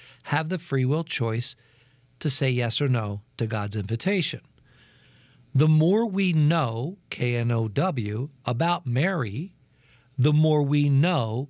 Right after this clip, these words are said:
K N O W, about Christ. When you come to realize, and the church fathers realize this, that Mary is the Queen of Heaven, the Geburah, the Queen of, for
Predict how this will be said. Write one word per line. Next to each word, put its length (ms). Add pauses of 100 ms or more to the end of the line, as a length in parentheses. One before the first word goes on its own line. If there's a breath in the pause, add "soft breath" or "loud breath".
K 240
N 120
O 120
W, 480 (320 soft breath)
about 460
Christ. 640 (460 loud breath)
When 140
you 100
come 320
to 100
realize, 460
and 80
the 40
church 300
fathers 420
realize 360
this, 200 (340 loud breath)
that 140
Mary 400
is 140
the 120
Queen 580
of 140
Heaven, 360
the 100
Geburah, 960 (380 loud breath)
the 100
Queen 680 (180 loud breath)
of, 240
for 340